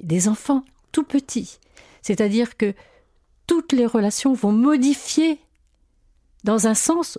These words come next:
ou dans un autre. C'est-à-dire que une bonne relation, entre guillemets,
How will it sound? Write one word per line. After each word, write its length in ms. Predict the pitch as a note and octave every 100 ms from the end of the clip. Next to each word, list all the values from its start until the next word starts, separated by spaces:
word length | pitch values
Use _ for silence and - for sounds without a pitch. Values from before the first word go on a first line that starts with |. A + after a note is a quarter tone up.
| -
ou 140 | C#4+
dans 220 | D#4 D4
un 100 | C#4
autre. 200 | D4 D#4 -
C'est-à-dire 420 | G#3 G#3+ A3 A3
que 140 | G3+ G3 - - -
une 320 | G#3+ G#3 D#3+
bonne 220 | F3+ A#3
relation, 640 | G3+ F#3 E3 E3 - - F3+
entre 220 | E3 -
guillemets, 420 | C#3 E3 G3 F4